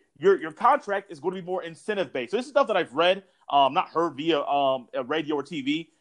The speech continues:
but just a lot of incentive-based contracts there up in New England, and also one year versus two years.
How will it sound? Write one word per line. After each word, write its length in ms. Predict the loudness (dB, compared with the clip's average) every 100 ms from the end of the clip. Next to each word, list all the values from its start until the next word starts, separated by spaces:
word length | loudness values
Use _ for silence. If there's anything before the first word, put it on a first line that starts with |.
| _
but 120 | 0
just 160 | 0 -2
a 80 | 0
lot 160 | 2 0
of 100 | -2
incentive-based 640 | -6 -4 -6 -2 -4 -4
contracts 540 | -2 -2 -2 -4 -4
there 280 | -4 -4 -2
up 200 | -2 -2
in 180 | -8 -10 -16
New 160 | -14
England, 380 | -12 -4 0 0
and 80 | 0
also 240 | 0 0
one 220 | -2 -2 0
year 140 | -2
versus 280 | -2 -8 -12
two 140 | -10 -8
years. 380 | -2 -2 -2